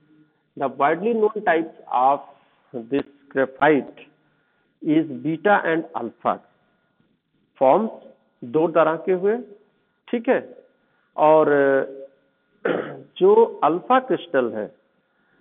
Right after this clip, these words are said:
अल्फा crystal would seem bent or as a flat, लेकिन हम लोग इसमें से naturally occurring graphite को ही पढ़ते हैं, यानी कि हमारे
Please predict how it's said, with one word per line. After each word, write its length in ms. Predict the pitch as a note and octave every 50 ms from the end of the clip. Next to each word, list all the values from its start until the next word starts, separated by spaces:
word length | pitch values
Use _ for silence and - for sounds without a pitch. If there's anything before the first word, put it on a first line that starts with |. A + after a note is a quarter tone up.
| _ -
अल्फा 320 | - C3+ E3 D#3+ D#3+ G#3 G#3+ G#3
crystal 440 | F#3+ D3+ - - - E3 F3 F#3+ G#3 - - - _ _ -
would 140 | C3+ C#3+ C#3 C#3+ _ -
seem 320 | D3 D#3 E3+ F3 D#3+ B2 -
bent 440 | - D3 E3 G3 A3 A#3 A3 - - - - _ _ _ _ _ _ _ _ -
or 200 | A#2+ B2 B2+ B2+ - -
as 200 | A#2+ A2+ G#2 G#2 G#2+
a 40 | G2+ - _ _ -
flat, 460 | A#2+ B2+ D3 F#3 A3 - - - - - - _ _ _ _ _ - -
लेकिन 260 | F3+ F#3+ B3+ A#3 G3 E3
हम 140 | F3 F#3 G#3 G#3+
लोग 200 | A#3 A#3 G3 G3+
इसमें 240 | - - F3 D#3 D3
से 120 | - F3 D#3+ C#3+ B2+ B2
naturally 500 | C3 D3+ F3 F3 - G3 A#3+ B3 C4 C4+ G#3+ - D3+
occurring 320 | C#3+ - D#3 D3+ E3 D#3+ C3+
graphite 480 | - B2+ A#2+ - - A2 A2+ A#2 A2+ - _
को 100 | - A2+ A2 G#2+ -
ही 100 | G3+ G3+ -
पढ़ते 280 | - A#2 G#2 - - A#2+
हैं, 300 | A#2 A#2+ C3+ D#3 F3+ G3 - - _ _ _ _ _ -
यानी 240 | C3+ C#3+ D#3+ F3 F3+
कि 220 | F3 F3+ - C3+ D3 F3 F#3 - - _ _ _ _
हमारे 320 | - B2+ C#3 D3 D#3 D#3